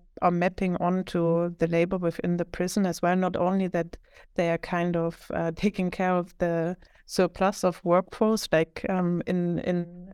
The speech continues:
in during crime, times of crisis, but also if we're thinking about, um, developments like globalization and outsourcing or offshoring and, and so, and so on, um, the, this is also an, then an experience that you have in the context of the prisons and the, the workforce there.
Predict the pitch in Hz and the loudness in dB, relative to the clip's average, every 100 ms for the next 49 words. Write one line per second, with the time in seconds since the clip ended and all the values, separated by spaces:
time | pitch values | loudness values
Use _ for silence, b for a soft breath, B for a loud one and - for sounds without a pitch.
0 | - 180 180 185 180 175 - 180 180 - | -2 0 2 2 0 -2 0 0 0 0
1 | 185 180 180 - 226 233 220 202 180 190 | -2 0 -2 2 2 2 -2 0 2 2
2 | - 196 190 B B B B 190 190 185 | 2 0 0 B B B B -2 2 0
3 | 175 202 220 196 185 175 175 170 180 - | 2 0 2 0 0 2 2 2 -2 -4
4 | 180 170 170 170 170 180 175 175 170 - | -2 0 0 2 2 2 0 -2 -2 -2
5 | 170 175 170 170 170 165 170 170 175 165 | -2 0 0 2 0 0 0 0 0 0
6 | 165 165 170 - 180 170 170 160 165 196 | 2 2 2 2 -2 -2 -2 -2 -2 -6
7 | - - 170 165 160 170 170 - 180 160 | -12 -4 0 0 0 -2 -4 -4 0 2
8 | 160 175 170 175 - 170 165 185 - 175 | 2 0 0 -2 0 0 0 -2 -2 -2
9 | 170 185 - 208 196 196 B B B - | -2 -4 2 4 4 0 B B B -2
10 | 180 175 175 170 175 - 185 185 175 170 | 2 2 2 0 -2 -6 -2 4 4 4
11 | 180 196 190 190 180 180 196 180 175 175 | 2 -2 0 0 0 0 2 0 0 0
12 | 180 180 175 175 170 - 214 214 185 170 | 2 2 2 0 -2 -4 0 2 2 0
13 | 170 - 180 175 160 165 165 - 170 170 | -4 -2 0 0 2 2 2 -2 -2 -2
14 | - 170 175 - 160 165 165 - 208 - | -2 -4 -4 -6 -6 -2 -4 0 -2 0
15 | 233 170 175 185 175 175 175 170 170 175 | -4 -2 -2 -2 -2 0 2 2 0 0
16 | 175 170 175 - 185 - - 180 160 190 | 0 2 -2 -2 -4 -2 0 2 2 -2